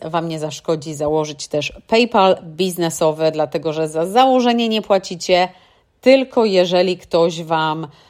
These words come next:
e, wpłaca pieniądze, to wtedy procent pobiera PayPal.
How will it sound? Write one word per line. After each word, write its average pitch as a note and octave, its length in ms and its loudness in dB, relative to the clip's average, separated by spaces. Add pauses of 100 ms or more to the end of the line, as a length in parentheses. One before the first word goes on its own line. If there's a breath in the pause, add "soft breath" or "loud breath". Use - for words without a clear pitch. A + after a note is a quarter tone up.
(120 soft breath)
e, D#3 320 2
wpłaca F3 400 0
pieniądze, D#3+ 400 -6
to D3+ 120 -8
wtedy D#3+ 460 0 (200)
procent E3 580 0 (200)
pobiera D3 640 0 (280)
PayPal. - 440 0